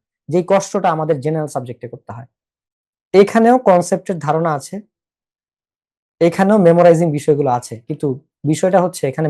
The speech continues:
মেমোরাইজিংটা একটু বেশি, comparatively গ্রুপ ইয়ার সাবজেক্টের থেকে এখানে একটু বেশি। তার মানে গ্রুপ ইয়ার সাবজেক্টে আমি যদি জ্ঞান অনুধাবনে ভালো করতে চাই, আমাকে আসলে কনসেপ্ট ক্লিয়ারে বেশি সময় দিতে হবে। দুই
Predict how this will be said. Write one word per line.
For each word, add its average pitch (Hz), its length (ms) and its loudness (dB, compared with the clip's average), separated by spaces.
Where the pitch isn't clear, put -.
মেমোরাইজিংটা 156 540 -2
একটু 131 180 -14
বেশি, - 220 -10
comparatively 220 600 6
গ্রুপ 180 160 0
ইয়ার 185 160 2
সাবজেক্টের 170 340 -4
থেকে 196 180 -4
এখানে 156 180 -4
একটু 139 200 -10
বেশি। - 200 -12
তার 233 220 6
মানে 135 200 0
গ্রুপ 196 240 4
ইয়ার 277 200 6
সাবজেক্টে 220 400 2
আমি 202 160 0
যদি 214 200 -2
জ্ঞান 185 220 2
অনুধাবনে 190 360 -2
ভালো 156 220 0
করতে 180 300 -4
চাই, 127 140 -6
আমাকে 170 260 -4
আসলে 156 220 -6
কনসেপ্ট 190 400 -2
ক্লিয়ারে 190 240 0
বেশি 143 240 -6
সময় 185 240 -4
দিতে 175 200 -8
হবে। 170 160 -6
দুই 202 120 2